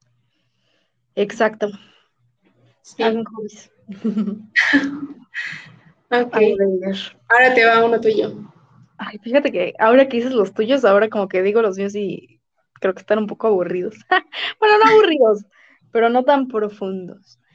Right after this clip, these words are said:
Speaker 1: Este, bueno, el segundo que puse, sigamos en el segundo, ¿no? Ajá. Cuida más tus amistades y cosecha las verdaderas, que es un poquito como lo primero que dije. Eh, siento que muchas veces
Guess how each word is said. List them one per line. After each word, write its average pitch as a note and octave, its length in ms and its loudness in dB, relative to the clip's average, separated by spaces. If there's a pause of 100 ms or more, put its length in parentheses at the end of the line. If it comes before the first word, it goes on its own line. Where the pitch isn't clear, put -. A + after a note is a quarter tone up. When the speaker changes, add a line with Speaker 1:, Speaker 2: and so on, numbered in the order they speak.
(260)
Speaker 1:
Este, G#3+ 800 2
bueno, A3+ 240 2
el G#3 80 2
segundo A#3+ 340 0
que B3+ 80 -6
puse, B3+ 400 0
sigamos D4 280 2
en A3+ 80 2
el G3+ 80 0
segundo, A3 300 -2
¿no? A#3+ 120 -6
Ajá. A#3+ 280 -6 (480)
Cuida D4+ 280 2
más C#4 240 2
tus C4 160 -8
amistades F#3+ 920 -4 (260)
y G3+ 320 -8
cosecha G3 400 -6
las G3 180 0
verdaderas, B3 640 2
que C#4 100 4
es C#4 120 -2
un C#4+ 200 -4
poquito A#3+ 600 -2
como G3+ 240 -6
lo G3 200 -8
primero A3 400 0
que A#3+ 120 2
dije. B3+ 420 -2 (720)
Eh, A3 760 6 (300)
siento C4+ 500 0 (160)
que G#3+ 580 2 (840)
muchas B3+ 400 2
veces B3 240 0